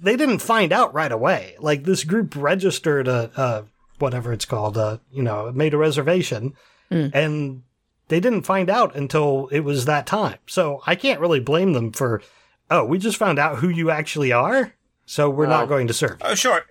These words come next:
Speaker 4: I guess if they didn't know ahead of time, then, then they couldn't, you know. I hear what you're saying.
Speaker 1: The, the,
Speaker 4: But yeah.
Speaker 1: the, their whole name, the Family Foundation, it's just a,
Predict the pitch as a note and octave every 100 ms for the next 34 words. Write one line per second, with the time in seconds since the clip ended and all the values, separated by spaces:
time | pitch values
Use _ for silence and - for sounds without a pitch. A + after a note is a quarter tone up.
0 | - G3 A3 F#3 F#3 D#3 B2+ D3 D3+ A2
1 | G2+ G#2 G2 G2 F#2+ G#2+ G2 F2+ - F2+
2 | F2+ - G2+ E2 D#2+ - _ _ _ -
3 | D3+ D#3+ A2 G2+ F2+ G#2 _ _ _ _
4 | D#3+ E3+ - E3+ F#3 - D#3+ E3 F#3+ F#3+
5 | A#3 G3+ A#3 F#3 F3 E3+ C3 A#2+ C3+ -
6 | D3+ D#3+ D#3 C#3 C3 D3 C3+ C#3 C#3 A#2+
7 | G#2+ D#3 D#3 - F#3+ - F3+ D3+